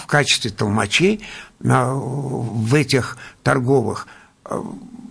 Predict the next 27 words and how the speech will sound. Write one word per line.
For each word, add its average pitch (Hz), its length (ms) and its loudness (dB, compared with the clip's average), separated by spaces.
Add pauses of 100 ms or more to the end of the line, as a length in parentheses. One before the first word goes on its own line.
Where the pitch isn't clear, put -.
(420)
караванах 135 680 2
находились 131 640 2
и, 131 280 4 (360)
а, 123 180 4
люди, 185 520 4
знающие 117 720 2
и 110 180 2
язык, 151 440 2
и 107 60 0
культуру 143 640 0 (360)
как 131 260 0
с - 180 -8
родной 110 440 2
страны, 196 460 2
так 143 420 0
и, 139 340 2 (280)
э, 117 420 -2
другой, 117 420 2
куда 98 320 0
они 113 200 0
направлялись. 92 680 -4 (720)
А, - 160 -2 (200)
э, - 240 2
это, 208 220 4
во-первых. 185 420 0
Во-вторых, 185 520 2
э, 151 320 4